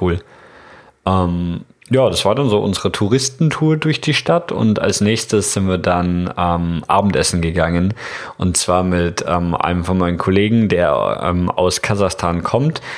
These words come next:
Der hat uns einen Tisch im Kasach Gourmet reserviert, au-, also ein traditionell kasachisches, ähm, Restaurant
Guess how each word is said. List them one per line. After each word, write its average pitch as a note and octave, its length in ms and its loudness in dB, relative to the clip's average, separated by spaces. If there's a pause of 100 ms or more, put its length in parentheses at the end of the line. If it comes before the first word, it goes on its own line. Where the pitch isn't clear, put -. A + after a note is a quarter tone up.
(200)
Der F2+ 160 0
hat G2+ 180 -4
uns F#2+ 480 0
einen F#2 220 0
Tisch - 300 0
im F#2 320 -2
Kasach G#2 420 0 (200)
Gourmet G2 500 2 (120)
reserviert, F2 840 0
au-, - 160 0
also E2+ 260 -2
ein E2+ 80 -2
traditionell F2 640 -2
kasachisches, F2 960 -2
ähm, F2+ 460 -4
Restaurant F#2 760 0